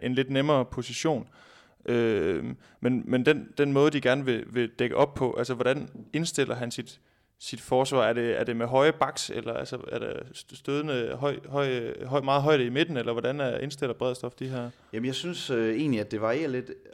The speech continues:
Speaker 2: afhængigt af, hvem, øh, hvem Bjerringbro Silkeborg skal, skal spille mod. Øh,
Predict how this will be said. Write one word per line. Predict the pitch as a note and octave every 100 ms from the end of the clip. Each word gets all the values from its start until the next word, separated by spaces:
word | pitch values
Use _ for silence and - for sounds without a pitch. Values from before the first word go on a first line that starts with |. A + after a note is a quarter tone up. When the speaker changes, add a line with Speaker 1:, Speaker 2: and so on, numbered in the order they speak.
| -
Speaker 2:
afhængigt | A2 C3+ C3 A#2+
af, | A#2+
hvem, | B2 B2+
øh, | G2+ G2 G2 G2 G2
hvem | A#2+ A#2+
Bjerringbro | A2 G#2 G#2+
Silkeborg | - C#3 C3+ A2 G#2
skal, | - G2+ G2 G2 G2 - -
skal | - A2+
spille | - C3+
mod. | D3 C3 G#2 G2 - _ G#2
Øh, | G#2+ G#2+ G#2 G2+